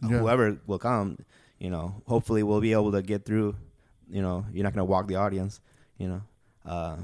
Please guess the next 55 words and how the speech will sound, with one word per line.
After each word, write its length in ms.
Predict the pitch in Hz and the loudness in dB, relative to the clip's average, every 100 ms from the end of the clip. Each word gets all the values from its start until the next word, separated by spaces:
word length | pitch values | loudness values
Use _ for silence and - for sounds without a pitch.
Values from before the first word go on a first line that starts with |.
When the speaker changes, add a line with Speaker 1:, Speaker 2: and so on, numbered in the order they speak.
| 107 | -10
Speaker 2:
it 40 | 104 | -6
was, 200 | 98 - | -4 -2
you 80 | 101 | -4
know, 60 | |
sometimes 320 | 95 110 104 | -2 -2 -2
good, 160 | 98 101 | -2 -2
sometimes 360 | 98 98 98 92 | -2 -2 -2 -2
bad. 320 | 104 101 117 _ _ _ _ _ - | -4 -4 -8 _ _ _ _ _ -12
But, 280 | 95 101 95 | -6 -2 0
uh, 180 | 92 | 2
Speaker 1:
How 40 | 165 | 6
Speaker 2:
but 100 | 196 | 6
Speaker 1:
many 100 | 190 | 4
times 340 | - 175 175 | 2 2 2
would 140 | 165 143 | 2 4
you 200 | 151 120 | 2 2
book 360 | 95 127 131 | 2 0 2
an 80 | 131 | 4
opener 460 | 117 120 127 127 123 | 2 2 2 2 2
and 100 | 113 | 2
they 80 | 117 | 0
would 140 | 117 | 0
just 240 | 107 98 - _ - | -2 -6 -8 _ -2
bomb, 540 | 139 117 104 98 104 110 - - | 0 0 -2 -6 -12 -18 -20 -10
like, 160 | 107 107 _ _ _ | -8 -8 _ _ _
just 220 | - 110 - | -8 -6 -2
bomb 340 | 123 113 113 | 0 0 -2
and 140 | 110 | -2
then 300 | 110 107 101 107 | -2 -4 -6 -2
mess 260 | 120 113 120 | -2 0 -2
up 140 | 113 _ _ | -6 _ _
the 80 | 110 | -8
show 300 | - 123 107 | -4 -4 -4
for 220 | - 110 | -8 -8
you? 160 | 113 135 _ _ - - | -8 -10 _ _ -20 -10
Speaker 2:
I'd 120 | 113 | -8
say, 160 | - 123 | -4 0
like, 280 | 117 104 | 0 2
uh, 280 | 104 98 92 - - | 0 0 -2 -6 -4
they 80 | 117 | 0
would 100 | 147 | 2
never 160 | 214 127 | 4 2
mess 320 | 104 110 - | 2 0 0
up 140 | 110 | -4
the 80 | - | -4
show. 380 | - 110 80 - 107 - | -4 -2 -2 -6 -14 -4
Speaker 1:
Uh-huh. 340 | 120 113 107 98 - _ | -2 0 -2 -4 -14 _
Speaker 2:
Because 260 | - - 107 | -10 -2 -2
there's 140 | 110 | 0
only 120 | 151 143 | 0 0
ten 220 | 139 120 | 0 2
minutes 280 | 117 127 - | 2 0 -2
and 100 | 104 | -4
the 60 | |
show 480 | - 110 107 107 | -2 0 2 2